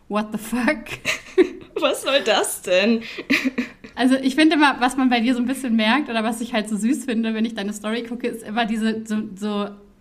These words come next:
Speaker 1: alles, was mit The Last of Us zu tun hat, ist voll geil. Und dann sind die Storys immer so voll so, „Uh, ich darf's endlich machen.“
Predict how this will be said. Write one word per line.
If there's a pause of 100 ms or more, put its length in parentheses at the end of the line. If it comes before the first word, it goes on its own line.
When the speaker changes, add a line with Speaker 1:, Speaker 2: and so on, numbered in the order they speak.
Speaker 1:
alles,
was
mit
The
Last
of
Us
zu
tun
hat,
ist
voll
geil.
Und
dann
sind
die
Storys
immer
so
voll
so, (280)
„Uh,
ich
darf's
endlich
machen.“